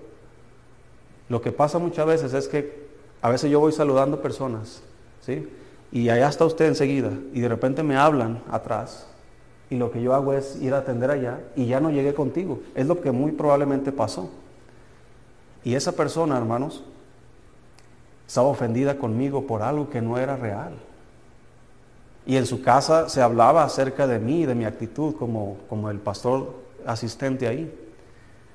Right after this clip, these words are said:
Otra familia, hermano, y esto fue un poco más grave lo que pasó. Una, una hermana... Eh,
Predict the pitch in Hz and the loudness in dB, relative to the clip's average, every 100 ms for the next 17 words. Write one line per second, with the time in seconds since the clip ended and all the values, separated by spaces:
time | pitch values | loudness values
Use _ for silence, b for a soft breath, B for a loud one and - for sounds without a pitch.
0 | b b b 123 123 147 139 131 156 135 | b b b 0 4 4 6 6 6 6
1 | 117 120 127 127 135 - 135 135 135 - | 6 4 2 0 -2 -2 0 -2 -4 -12
2 | - - 131 127 123 113 120 139 113 107 | -8 -8 -4 -2 -2 0 2 2 0 -4
3 | 107 - 107 - 127 104 107 - - B | -8 -6 -6 -2 -2 -4 -10 -18 -20 B
4 | B B B B 120 120 135 - 127 123 | B B B B -2 2 4 4 2 2
5 | 131 117 123 143 123 - - - 120 113 | 2 2 2 4 2 0 -8 -6 -4 -2
6 | 110 - | -4 -8